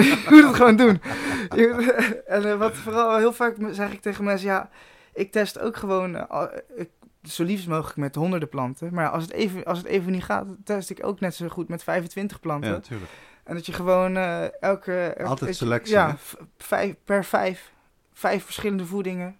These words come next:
Speaker 1: Wel, probeer, altijd wel met dezelfde stack, zodat je kan zien, in ieder geval het verschil kan zien. Maar dan met, met vijf verschillende voedingsoplossingen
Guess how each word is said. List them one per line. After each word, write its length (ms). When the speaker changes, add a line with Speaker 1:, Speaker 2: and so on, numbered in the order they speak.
Speaker 1:
Wel, 260
probeer, 260
altijd 180
wel 140
met 120
dezelfde 300
stack, 280
zodat 260
je 60
kan 200
zien, 100
in 40
ieder 140
geval 140
het 100
verschil 280
kan 180
zien. 240
Maar 320
dan 220
met, 360
met 200
vijf 200
verschillende 400
voedingsoplossingen 1000